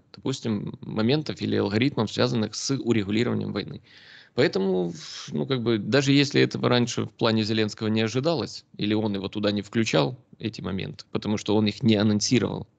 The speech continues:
его четыре пункта, которые он озвучил во время пресс-конференции, связанных с, э, планом Победы, там не было готовности изменения позиции, связанных с, э, имплементацией формулы мира.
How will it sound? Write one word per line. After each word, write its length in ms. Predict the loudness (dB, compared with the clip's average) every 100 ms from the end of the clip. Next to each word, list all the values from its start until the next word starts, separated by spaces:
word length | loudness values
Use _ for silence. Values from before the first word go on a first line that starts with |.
| _ -20 -6
его 240 | 0 2
четыре 320 | 0 0 0 0
пункта, 340 | 0 0 0
которые 320 | -2 2 2
он 100 | 2
озвучил 420 | 0 0 -2 -2
во 100 | -4
время 240 | 0 0 0
пресс-конференции, 800 | -4 -4 -4 -2 -2 -2 -4 -6
связанных 460 | 0 0 0 -6
с, 460 | -8 -2 0 0 -2 -12 -18 -18 -20 -6
э, 540 | 0 2 0 -2 -6 -2
планом 300 | 2 2 2
Победы, 460 | 0 0 2 -2 -2 -2
там 160 | 0
не 100 | 0
было 400 | -2 -4 -8 -10 -18 -18
готовности 880 | -8 -6 -2 -2 -2 -6 -8 -8 -8
изменения 540 | -8 -4 0 0 0 -2
позиции, 480 | -2 -2 -2 -4
связанных 500 | -4 -4 -2 -2 -4
с, 220 | -8 -6 -2
э, 560 | 0 0 -2 -4 -4
имплементацией 640 | -2 0 2 2 -2 -2 -4
формулы 380 | -2 -2 0 -2
мира. 320 | -4 -6